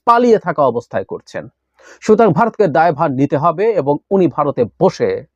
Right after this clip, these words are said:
এটা করতে পারেন না। আর আমি ব্যক্তিগতভাবে মনে করি, ডক্টর ইউনূস বলছেন তাকে আমরা ফেরত চাওয়ার আগ পর্যন্ত যদি তাকে রাখতে হয়, আমরা এই রাখাটা নিয়েও আমাদের আসলে প্রশ্ন সিরিয়াসলি করা দরকার। আর হ্যাঁ,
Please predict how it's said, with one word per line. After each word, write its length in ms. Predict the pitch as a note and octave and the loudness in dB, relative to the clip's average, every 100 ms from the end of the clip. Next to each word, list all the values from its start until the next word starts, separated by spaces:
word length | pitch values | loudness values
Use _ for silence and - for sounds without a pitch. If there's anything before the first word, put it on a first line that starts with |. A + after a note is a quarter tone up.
| _ | _
এটা 160 | - A2 | -12 -10
করতে 320 | - A2 G#2 | -6 -6 -6
পারেন 280 | - - - | -6 -8 -10
না। 240 | - - - _ _ _ _ _ _ _ - | -18 -20 -20 _ _ _ _ _ _ _ -4
আর 120 | B2 | 0
আমি 340 | D#3 A3 E3+ F#3 | 2 4 2 0
ব্যক্তিগতভাবে 640 | A2 C3+ F#3 A#3+ G3+ B2+ G#2 | -4 -4 0 0 0 -2 -4
মনে 200 | G#2 G2 | -6 -10
করি, 260 | - A#3+ F#4 _ _ - _ _ C3+ | -8 -6 -6 _ _ -20 _ _ -4
ডক্টর 180 | C3 | 0
ইউনূস 140 | D3+ C#3+ | 2 2
বলছেন 220 | D#3 D#3+ | 0 0
তাকে 180 | D3 C#3+ | -2 -2
আমরা 160 | D3 - | -4 -2
ফেরত 200 | G#3+ A3 | 0 0
চাওয়ার 240 | F3+ D3+ | 2 0
আগ 60 | D3+ - | 0 -2
পর্যন্ত 360 | E3 C3 B2+ B2 | -4 -2 -4 -2
যদি 160 | F3+ G3+ | 0 0
তাকে 220 | D#3 A#2+ | -2 0
রাখতে 320 | A2+ - - | -2 -4 -10
হয়, 200 | - - - _ _ | -10 -14 -16 _ _
আমরা 280 | C#3 F3 E3+ - | -2 0 0 2
এই 120 | G#3+ | 2
রাখাটা 400 | E3+ G3 C#4 B3 | 2 0 0 0
নিয়েও 200 | G3 F3 | -2 -2
আমাদের 280 | C#3 C3 A2+ | -2 -2 -4
আসলে 360 | G#2 G#2 F#2+ - _ _ _ _ - | -8 -10 -12 -14 _ _ _ _ -4
প্রশ্ন 500 | D#3 - B2+ G#2+ C3 _ _ _ | -4 -2 -2 -2 -4 _ _ _
সিরিয়াসলি 540 | - F3 C#3 G#2+ - G2 | -4 0 2 0 -4 -6
করা 240 | E2 F2 | -4 -4
দরকার। 380 | A#2 B2+ A#3 E4+ _ | -6 -4 -2 -2 _
আর 140 | - C#3+ | -2 0
হ্যাঁ, 200 | G3+ | 0